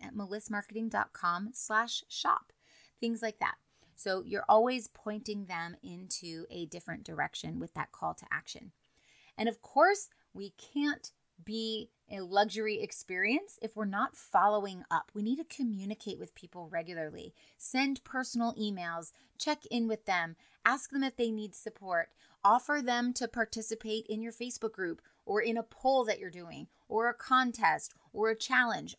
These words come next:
Always follow up. People wanna feel included, so always include people. Don't feel like you're an annoying little, you know, pain in someone's butt. Instead,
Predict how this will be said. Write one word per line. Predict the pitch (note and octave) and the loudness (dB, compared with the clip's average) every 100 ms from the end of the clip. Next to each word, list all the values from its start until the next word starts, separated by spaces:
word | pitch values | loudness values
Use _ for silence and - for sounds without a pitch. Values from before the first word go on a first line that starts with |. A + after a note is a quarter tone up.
| - | 6
Always | A#3+ C4+ C#4+ C4 - | 8 8 4 -2 2
follow | A#3+ A3+ A3 | 4 4 6
up. | F3+ - _ _ _ | 6 4 _ _ _
People | - C4 D#4 | -6 -4 -4
wanna | C#4+ C4+ B3+ | -2 0 -2
feel | - G#3+ G#3+ | -4 0 0
included, | A3 G3 - - G#3 F3 D3+ - | 0 -6 -8 -6 -4 -4 -6 -8
so | - F#3 | -10 0
always | - A3 B3 C4 - | 8 10 8 4 -2
include | G#3 - G#3+ - | -6 -6 -10 -10
people. | F3+ - D3 - _ _ _ | -16 -8 -8 -8 _ _ _
Don't | A#3 D#4+ | -2 0
feel | F#4 F#4 | 6 8
like | D4 C#4 | 6 4
you're | C4+ | 0
an | B3+ | 2
annoying | A#3 G#3+ G#3+ G#3+ G#3 | 0 -2 -2 -4 -4
little, | G3+ G3 F#3+ F#3 - _ _ _ | -4 0 -2 -2 -10 _ _ _
you | G#3 | -4
know, | G3 F#3+ - | -2 -4 -4
pain | C4 A#3 A3+ | 0 2 2
in | G#3 | 0
someone's | - G#3+ F#3+ E3 | 0 0 -2 4
butt. | G3 F3+ - | 8 8 4
Instead, | F3+ F3+ - D4+ D#4+ G#3 A3 | -8 -6 2 8 10 10 6